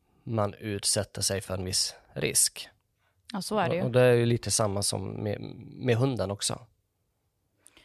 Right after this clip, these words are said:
Speaker 2: Och du har ju ändå jobbat som hundförare i väldigt många år. Har du någon historia du kan bjuda på där du har använt Gard eller någon annan hund och kanske spårat ikapp någon eller så?
Speaker 1: Eh, ja,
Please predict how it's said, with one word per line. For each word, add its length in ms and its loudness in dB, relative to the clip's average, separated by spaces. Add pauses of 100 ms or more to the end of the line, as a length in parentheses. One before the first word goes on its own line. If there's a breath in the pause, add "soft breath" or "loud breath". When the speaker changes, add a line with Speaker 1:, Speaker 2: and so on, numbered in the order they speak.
(420 soft breath)
Speaker 2:
Och 120 -6
du 80 6
har 100 6
ju 60 6
ändå 180 4
jobbat 460 2
som 240 0
hundförare 640 2
i 540 -4
väldigt 300 0
många 200 2
år. 300 6 (440 soft breath)
Har 180 4
du 80 4
någon 220 4
historia 420 2
du 80 -2
kan 140 -4
bjuda 240 -2
på 380 -2
där 140 -2
du 80 0
har 180 4
använt 600 0 (300 soft breath)
Gard 360 6
eller 160 6
någon 160 4
annan 240 4
hund 280 0
och 300 0
kanske 200 -2
spårat 320 2
ikapp 260 -4
någon 180 -6
eller 140 -6
så? 220 -2 (1500 loud breath)
Speaker 1:
Eh, 360 6 (100)
ja, 580 8